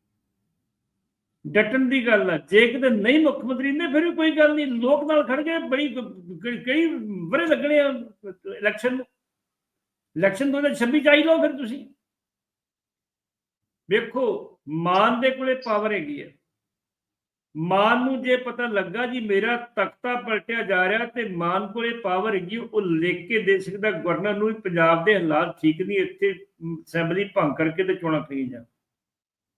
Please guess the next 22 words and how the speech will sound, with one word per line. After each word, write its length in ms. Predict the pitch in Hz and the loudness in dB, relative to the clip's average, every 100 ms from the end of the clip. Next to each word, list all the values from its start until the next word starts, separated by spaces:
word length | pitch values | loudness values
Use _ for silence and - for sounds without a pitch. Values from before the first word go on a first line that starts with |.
| _ _ _ _ | _ _ _ _
ਤੇ 140 | 233 196 | 2 4
ਗਵਰਨਰ 460 | 170 233 233 277 | 4 6 10 12
ਨੇ 140 | 302 311 | 12 10
ਇੱਕ 400 | 311 294 285 320 | 8 6 8 6
ਮਿੰਟ 240 | 285 294 | 6 4
ਲਾਉਣਾ 320 | 262 214 233 | 2 2 2
ਹੋਮ 160 | 220 208 | 2 0
ਮਿਨਿਸਟਰ 260 | 185 - | -4 -6
ਨੂੰ 80 | 196 | -6
ਭੇਜਣ 220 | 196 147 | -6 -4
ਲਈ, 80 | 160 | -2
ਇੱਕ 180 | 240 247 | -2 -4
ਮਿੰਟ। 180 | 190 - _ _ _ _ _ _ _ _ _ _ _ _ _ _ _ _ _ _ _ _ _ _ _ _ _ _ _ _ _ _ - | -10 -12 _ _ _ _ _ _ _ _ _ _ _ _ _ _ _ _ _ _ _ _ _ _ _ _ _ _ _ _ _ _ -6
ਇੰਨਾ 220 | 180 233 | -2 -2
ਸੌਖਾ 380 | - 190 - 214 | -2 -4 -2 0
ਨਹੀਂ 180 | 208 269 | 2 4
ਗਾ, 260 | 269 175 - 190 | 2 0 -6 -6
ਇਹਨਾਂ 240 | 226 240 | -2 2
ਵਾਸਤੇ 300 | 208 190 214 | 2 2 0
ਬਦਲ 280 | 185 170 165 | -2 -2 -2
ਲੈਣਗੇ 260 | 165 151 | -2 -4
ਉਹਨੂੰ। 240 | 151 143 | -8 -10